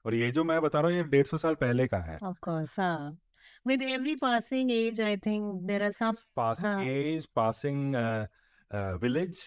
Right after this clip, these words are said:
Speaker 2: हम्म।
Speaker 1: Even family के, मतलब एक फैमिली से दूसरे फैमिली में जाओगे, कुछ ना कुछ डिफरेंट
Speaker 2: There'll
Speaker 1: आएगा।
Speaker 2: be different narrative। अब you, you mentioned the भोग।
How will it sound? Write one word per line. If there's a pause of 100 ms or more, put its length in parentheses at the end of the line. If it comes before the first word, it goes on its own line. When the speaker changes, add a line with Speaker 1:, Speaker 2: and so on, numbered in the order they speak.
(120)
Speaker 2:
हम्म। (500)
Speaker 1:
Even
family
के,
मतलब
एक
फैमिली
से
दूसरे
फैमिली
में
जाओगे,
कुछ
ना
कुछ
डिफरेंट
Speaker 2:
There'll
Speaker 1:
आएगा।
Speaker 2:
be
different
narrative। (440)
अब
you, (100)
you
mentioned
the
भोग।